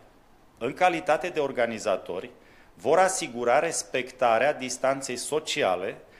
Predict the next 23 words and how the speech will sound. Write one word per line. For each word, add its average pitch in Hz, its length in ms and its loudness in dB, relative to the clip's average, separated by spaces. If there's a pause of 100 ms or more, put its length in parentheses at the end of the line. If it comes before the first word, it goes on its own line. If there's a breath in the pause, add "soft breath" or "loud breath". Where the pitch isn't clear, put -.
(240 loud breath)
și - 180 0
a 135 60 8
reglementărilor 131 920 0
prevăzute 123 640 -2
în 127 80 -2
ordonanțele 120 680 -2
militare 101 720 -4 (640 loud breath)
pe 170 160 0
perioada 147 520 2
distribuirii 117 600 -6
Paștilor, 110 720 -4 (300)
având 131 680 2 (280)
ca 123 180 2
semn 135 360 -2 (160)
distinctiv 143 960 -8 (200)
o 135 140 -2
banderolă 127 840 2
albă 127 360 2
pe 123 160 -2
braț. 101 400 -2 (2000 soft breath)
Pentru 147 260 0
credincioșii 156 600 -2
bolnavi 151 540 -2